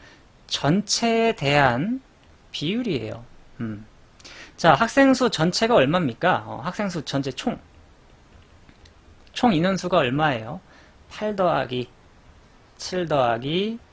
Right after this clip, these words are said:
이 더하기 삼이니까 총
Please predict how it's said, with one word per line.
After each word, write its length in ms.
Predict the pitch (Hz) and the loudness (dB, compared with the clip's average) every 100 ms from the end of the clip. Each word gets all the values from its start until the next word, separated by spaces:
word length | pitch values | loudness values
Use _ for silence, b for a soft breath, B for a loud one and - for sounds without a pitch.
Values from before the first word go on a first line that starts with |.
| b b b - - | b b b -20 -14
이 300 | 151 180 190 | -8 -6 -4
더하기 500 | 156 131 131 123 127 | 0 2 2 0 -4
삼이니까 760 | 120 202 214 202 185 - 127 170 - - b b b | -8 -4 -2 -2 -4 -2 -4 -4 -16 -20 b b b
총 360 | - 247 262 | -2 2 4